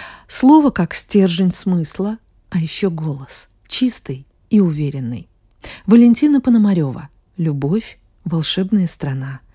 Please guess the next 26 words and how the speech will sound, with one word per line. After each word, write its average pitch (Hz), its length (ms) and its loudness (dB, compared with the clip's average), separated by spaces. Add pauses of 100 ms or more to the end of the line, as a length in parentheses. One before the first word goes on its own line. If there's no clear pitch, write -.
(160)
Из 156 140 -6
кинофильма 220 680 2 (460)
"Жестокий 170 640 -4
романс". 139 580 -8 (400)
И 262 80 0
снова 359 320 0
обратимся 247 720 -2 (140)
к - 80 -12
музыке 220 640 4
из 185 340 -2
Латвии. 147 540 -8 (680)
В 180 100 -2
две 240 160 6
тысячи 320 420 2
девятнадцатом 185 760 0
году 156 460 0 (260)
Антрас 170 440 0
Тафецка 269 760 -2
и 226 220 -2
гитарист 240 560 0
Янис 151 500 -2
Чубарс 277 560 -2 (260)
выпустили 233 560 0
альбом 170 440 0 (200)
"Двадцать 175 680 -6
шесть - 580 -6